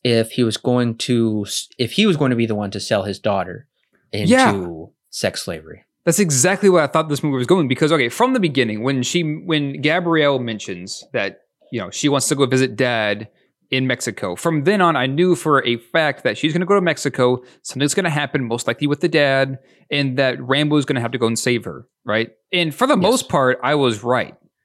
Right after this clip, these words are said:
Speaker 2: That's not really hard to, you know, guess. And
Speaker 1: No.
Speaker 2: so I was
Speaker 1: <laughs>
Speaker 2: thinking, yeah,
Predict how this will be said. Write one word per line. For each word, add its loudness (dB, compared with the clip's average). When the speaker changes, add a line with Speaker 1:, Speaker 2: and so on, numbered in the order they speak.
Speaker 2:
That's -2
not 2
really 2
hard -2
to, -10
you -6
know, -8
guess. -6
And 2
Speaker 1:
No. 6
Speaker 2:
so 6
I 2
was 4
Speaker 1:
<laughs> 4
Speaker 2:
thinking, 4
yeah, 2